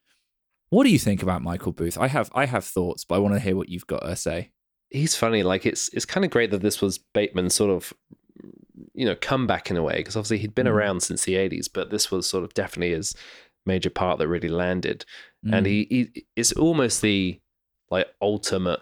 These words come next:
Speaker 2: kind of straight man. Although he does
Speaker 1: Mm.
Speaker 2: have the odd occasion where he is allowed to kind of revel in the weirdness of the rest of his family, but by playing him
Speaker 1: Mm-hmm.
Speaker 2: sort of right down that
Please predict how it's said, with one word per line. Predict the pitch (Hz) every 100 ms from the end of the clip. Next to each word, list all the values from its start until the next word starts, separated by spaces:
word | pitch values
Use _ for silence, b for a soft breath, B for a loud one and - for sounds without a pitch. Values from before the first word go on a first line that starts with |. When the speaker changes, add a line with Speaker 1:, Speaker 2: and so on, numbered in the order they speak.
| -
Speaker 2:
kind | 92 87
of | 76
straight | - 90 -
man. | 73 69 60 - b b b 110
Although | 110
he | 107
does | 117 143
Speaker 1:
Mm. | 131
Speaker 2:
have | 110 -
the | 107 104 101 -
odd | 110 101
occasion | - 104 101 90
where | 85
he | 85
is | 90
allowed | 87 90
to | 90
kind | - 90
of |
revel | 87 95 92 87 90
in | 82
the | 80 80 78 87
weirdness | 95 87 - 82 -
of |
the | 82
rest | 80
of | -
his | 76
family, | - 90 69 57
but | - -
by | 92
playing | - 123 127 117
him | 110
Speaker 1:
Mm-hmm. | 98
Speaker 2:
sort | 92
of | 87
right | 92 -
down | 90 85
that | 82